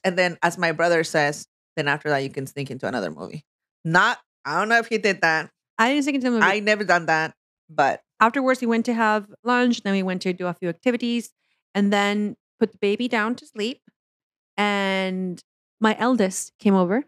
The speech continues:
Speaker 2: <laughs> and took care of Eddie. And then Eduardo and I went to watch Air. The
Speaker 1: How was
Speaker 2: Jordan.
Speaker 1: that?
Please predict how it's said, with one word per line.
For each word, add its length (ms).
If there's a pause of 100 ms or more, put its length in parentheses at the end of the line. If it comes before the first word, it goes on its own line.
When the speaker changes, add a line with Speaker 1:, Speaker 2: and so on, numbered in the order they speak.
(280)
Speaker 2:
<laughs> 520
and 260
took 180
care 340
of 460
Eddie. 400 (340)
And 160
then 300 (260)
Eduardo 400
and 120
I 140
went 340
to 180
watch 340 (180)
Air. 380 (600)
The 300
Speaker 1:
How 100
was 140
Speaker 2:
Jordan. 40
Speaker 1:
that? 320